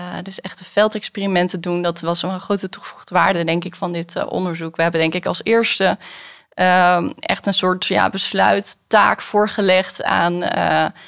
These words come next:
raden van commissarissen. En dat was toch wel heel bijzonder om dan echt, echt te kunnen zien wat voor mechanismen in zo'n, eh, boardroom nou voorspellen of er wel of niet een, eh, optimaal besluit wordt genomen.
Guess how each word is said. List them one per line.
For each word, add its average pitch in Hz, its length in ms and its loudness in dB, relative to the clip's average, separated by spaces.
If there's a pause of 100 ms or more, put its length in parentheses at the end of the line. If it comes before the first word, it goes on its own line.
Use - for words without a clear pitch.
(280)
raden 196 300 2
van 196 120 -6
commissarissen. 220 920 2
En 170 140 -2
dat 190 160 -6
was - 120 -8
toch - 140 -10
wel 185 120 0
heel 190 300 2 (260)
bijzonder 214 520 2
om 190 140 0
dan 190 200 4
echt, - 240 -4
echt - 240 0
te - 80 -8 (100)
kunnen 196 300 -2
zien 220 420 2 (420)
wat 202 180 2
voor 208 140 0
mechanismen 196 720 2
in 185 140 0
zo'n, 175 380 2
eh, 175 80 2 (140)
boardroom 180 440 0
nou 170 260 4
voorspellen 175 520 0
of 170 180 -6
er 175 60 -10
wel 170 160 2
of 175 160 -2
niet 170 240 -4
een, 165 180 -2
eh, - 100 -4
optimaal 170 400 -2
besluit - 380 -2
wordt - 180 -14
genomen. - 520 -10